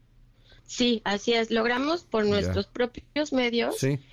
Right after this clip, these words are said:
Speaker 1: conseguir entre nuestros amigos alguien que nos,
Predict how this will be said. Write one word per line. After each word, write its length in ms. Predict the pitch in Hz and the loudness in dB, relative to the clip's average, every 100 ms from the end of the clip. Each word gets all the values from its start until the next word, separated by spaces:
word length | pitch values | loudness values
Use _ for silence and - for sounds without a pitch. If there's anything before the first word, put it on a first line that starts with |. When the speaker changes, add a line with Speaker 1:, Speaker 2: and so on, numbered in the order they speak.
| - | -6
Speaker 1:
conseguir 720 | 220 214 214 202 214 226 240 - | 0 0 0 -2 0 2 2 2
entre 400 | 208 208 208 214 | 0 2 2 2
nuestros 340 | 247 254 277 | 2 0 -2
amigos 600 | 247 240 233 226 240 262 | 2 2 2 2 0 -2
alguien 460 | - 220 233 233 262 | -4 0 2 2 0
que 120 | 220 | 0
nos, 380 | 202 202 196 196 | 0 2 0 -2